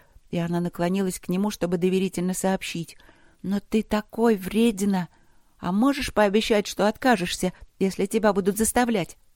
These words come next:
Не знала пока маленькая Рудлок, что такое лазейки, а в этой формулировке их было много. «Конечно», ответил Ши легко, и принцесса, посветлев лицом,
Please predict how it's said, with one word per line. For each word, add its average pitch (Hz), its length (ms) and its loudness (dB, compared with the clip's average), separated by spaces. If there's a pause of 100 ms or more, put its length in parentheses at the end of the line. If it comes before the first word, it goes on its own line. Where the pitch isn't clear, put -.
(520)
Не 170 160 0
знала 151 320 -4
пока 165 300 -4
маленькая 165 540 4
Рудлок, 170 380 2
что - 180 -4
такое 180 380 2
лазейки, 180 720 0 (320)
а - 100 -6
в 147 80 -8
этой 190 240 0
формулировке 160 840 0 (180)
их 185 260 -6
было 156 280 0
много. 143 460 -4 (720)
«Конечно», 185 600 -4 (260)
ответил 160 460 -2
Ши 170 220 -2
легко, 165 460 0 (300)
и 226 100 -2
принцесса, 214 680 0
посветлев 165 600 -2
лицом, 190 500 2